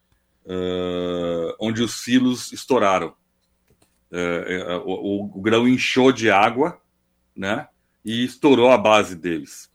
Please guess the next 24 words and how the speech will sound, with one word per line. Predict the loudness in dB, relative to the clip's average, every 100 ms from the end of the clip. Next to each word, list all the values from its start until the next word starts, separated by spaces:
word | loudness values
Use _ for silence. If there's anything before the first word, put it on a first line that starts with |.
| _ _ _
Ali, | -2 -2 0 0 2 0
com | -2 -4
certeza, | -2 -4 -2 0 0 0 0
é, | 0
é, | 2 2 2 -2 0 -2 -2 -2
é, | -4
é |
uma | -4 -2 -4 -4
perda | 0 0 0
total, | -4 -4 -2 -2 -2 -6 _ _ _ _ _ _
porque | -20 -12 -10
estragou | -8 -2 0 0 -2 0 2 2 0 -4
não | -8
só | -6 -2 0
a |
base, | 0 0 0 0 -4
como | -8 -6 -6
provavelmente | -6 -8 -6 -8 -8 -10 -14
estragou | -8 -6 -4 -6
o | -6
que | _
tava | -4 -4 -4
em | -8
cima, | -8 -8 -8 -12